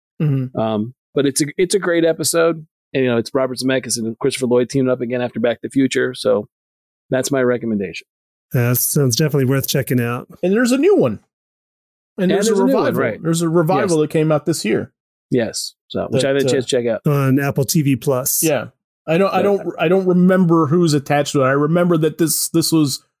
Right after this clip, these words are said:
Speaker 1: uh, Brian Fuller was attached to it for a while, but I don't think he's
Speaker 2: Mm.
Speaker 1: involved. Brian Fuller
Speaker 2: Gotcha.
Speaker 1: of, uh, Pushing Daisies, um,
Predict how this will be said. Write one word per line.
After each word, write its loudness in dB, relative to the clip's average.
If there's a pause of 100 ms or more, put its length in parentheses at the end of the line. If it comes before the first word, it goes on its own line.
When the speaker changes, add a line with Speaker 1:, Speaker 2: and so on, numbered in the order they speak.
(360)
Speaker 1:
uh, 0
Brian 0
Fuller 2
was 2
attached -2
to 2
it -6
for 0
a 0
while, 0
but -2
I 0
don't 2
think 0
he's 2
Speaker 2:
Mm. 0
Speaker 1:
involved. -4 (140)
Brian -2
Fuller 0
Speaker 2:
Gotcha. 0
Speaker 1:
of, -2
uh, -2 (100)
Pushing -2
Daisies, -2 (680)
um, -2